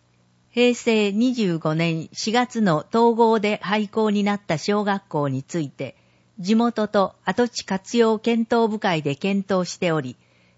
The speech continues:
近日中に公募を行う予定の施設はない。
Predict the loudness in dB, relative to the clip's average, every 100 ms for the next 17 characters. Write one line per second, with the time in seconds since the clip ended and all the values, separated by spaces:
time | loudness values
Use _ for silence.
0 | _ -2 0 0 -2 -8 -6 0 2 2
1 | -2 _ 2 2 4 2 2 -2 -2 0
2 | 0 0 0 -2 -2 -2 0 -2 -4 -4
3 | -4 -4 -6 -4 -4 -6 -6